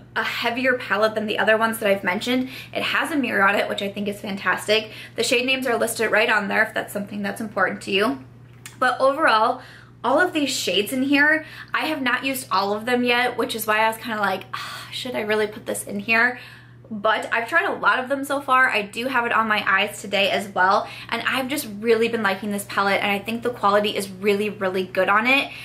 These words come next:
Now, this palette is twenty-three dollars, so this is the most expensive thing that I am recommending from ColourPop in this video,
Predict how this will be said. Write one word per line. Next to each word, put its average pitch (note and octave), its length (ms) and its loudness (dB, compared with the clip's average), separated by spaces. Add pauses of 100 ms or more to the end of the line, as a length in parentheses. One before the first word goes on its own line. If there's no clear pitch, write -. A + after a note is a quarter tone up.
(120)
Now, A#3 180 0
this C#4 180 2
palette D#4 300 4
is A3+ 100 0
twenty-three A3+ 640 -4
dollars, G#3 480 2
so G#3 220 2
this A3+ 240 -2
is A#3+ 180 -6
the A3 160 -4
most F#3+ 380 2
expensive G3+ 500 -2
thing G3 240 0
that G3+ 140 -2
I F3 80 2
am G3+ 160 0
recommending F#3+ 560 -2
from G3 160 -6
ColourPop G3 680 0
in G3+ 160 0
this G3 220 0
video, A3 520 2